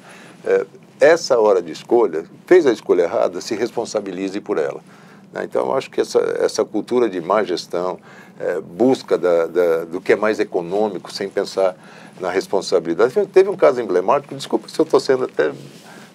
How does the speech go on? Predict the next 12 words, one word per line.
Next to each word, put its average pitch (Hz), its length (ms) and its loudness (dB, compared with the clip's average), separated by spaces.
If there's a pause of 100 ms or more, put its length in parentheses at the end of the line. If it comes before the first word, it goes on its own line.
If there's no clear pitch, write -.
muito 120 180 -4
sincero 113 500 2
com 101 160 -6
isso, 117 160 -6
mas 151 140 0
assim, 147 220 -6
que 147 100 -14
me 160 100 -2
pegou 131 360 2
muito 123 520 -4
esses 87 300 -6
dias, 107 340 0